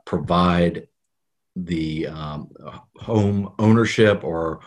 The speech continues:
home rental opportunities to more residents in the city of Richmond is extremely important to me.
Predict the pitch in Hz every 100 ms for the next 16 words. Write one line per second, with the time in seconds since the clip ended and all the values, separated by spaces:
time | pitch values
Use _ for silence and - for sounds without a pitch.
0 | - 107 98 95 98 90 95 82 80 82
1 | - 85 80 80 78 - 87 85 92 90
2 | 87 87 92 92 90 92 82 - 90 85
3 | - 82 - 90 78 73 - - 80 85
4 | 78 76 71 69 76 71 69 127 131